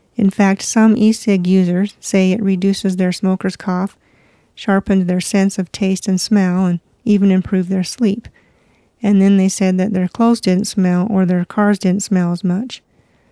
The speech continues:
Okay, so who invented them? Well, it was invented by a Chinese pharmacist named Han Lick, who patented the device in two thousand and three, and it has three parts.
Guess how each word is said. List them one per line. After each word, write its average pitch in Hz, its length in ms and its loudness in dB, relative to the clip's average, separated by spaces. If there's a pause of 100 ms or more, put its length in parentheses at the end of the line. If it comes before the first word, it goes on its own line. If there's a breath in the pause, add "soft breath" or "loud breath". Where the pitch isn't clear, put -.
(680)
Okay, 214 260 0
so 208 180 0
who 254 140 2
invented 202 440 2
them? 233 220 -6 (680)
Well, 208 160 4
it 208 80 2
was 202 240 2
invented 220 760 2
by 185 160 2
a 180 80 0
Chinese 220 540 2
pharmacist 190 680 -2
named 180 280 0
Han 202 340 2
Lick, 185 320 -2 (600 soft breath)
who 208 160 2
patented 214 640 0
the 202 140 0
device 190 520 0
in 185 120 0
two 214 180 0
thousand 180 380 -2
and 175 160 -2
three, 185 420 0 (640)
and 190 160 2
it 190 80 -2
has 185 240 0
three 214 260 2
parts. - 540 -4